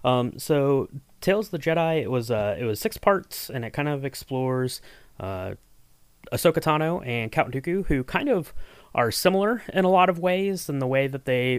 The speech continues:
they feel about things and the way that they're viewing the Jedis, but then they, you know, obviously branch off and go,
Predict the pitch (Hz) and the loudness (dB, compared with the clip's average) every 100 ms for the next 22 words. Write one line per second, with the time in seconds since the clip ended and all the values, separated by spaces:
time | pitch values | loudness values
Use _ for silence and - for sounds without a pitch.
0 | - 120 - 156 160 147 156 156 156 147 | 0 -2 0 2 4 2 0 -2 -2 -2
1 | 131 123 127 123 120 117 123 123 117 110 | -2 0 -2 -2 -4 -6 -4 -4 -4 -2
2 | 127 135 143 - - 117 113 110 - - | 0 0 -2 -4 -6 -4 -6 -6 -8 -16
3 | - - 113 110 117 - 120 117 113 - | -20 -6 -2 -2 -2 -2 -2 -2 -6 -4
4 | 123 - 113 110 117 110 | -6 -6 -6 -4 -2 -2